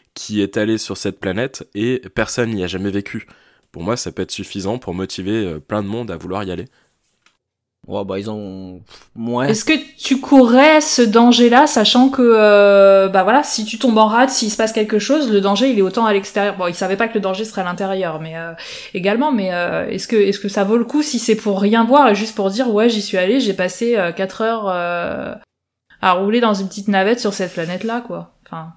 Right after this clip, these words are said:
Speaker 2: Non, mais même pire, Doraline, tu, tu meurs, la dernière chose que tu vois, c'est être enfermé dans un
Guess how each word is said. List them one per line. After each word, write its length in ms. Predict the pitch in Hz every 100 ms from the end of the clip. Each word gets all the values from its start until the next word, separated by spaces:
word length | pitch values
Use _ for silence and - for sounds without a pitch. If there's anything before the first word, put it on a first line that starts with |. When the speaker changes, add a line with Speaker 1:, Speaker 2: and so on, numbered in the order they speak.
| -
Speaker 2:
Non, 180 | 151 156
mais 100 | 131
même 220 | 127 123
pire, 240 | 117 190 143
Doraline, 480 | 131 117 123 180 202
tu, 760 | - 110 104 104 104 101 101 -
tu 160 | 113
meurs, 320 | 110 131 190
la 100 | 127
dernière 220 | 110 123 120
chose 180 | 135
que 100 | -
tu 160 | - 113
vois, 260 | 113 139 220
c'est 220 | - 120
être 260 | 113 -
enfermé 340 | 113 113 110 127
dans 240 | 113 101
un 500 | 101 95 95 92 90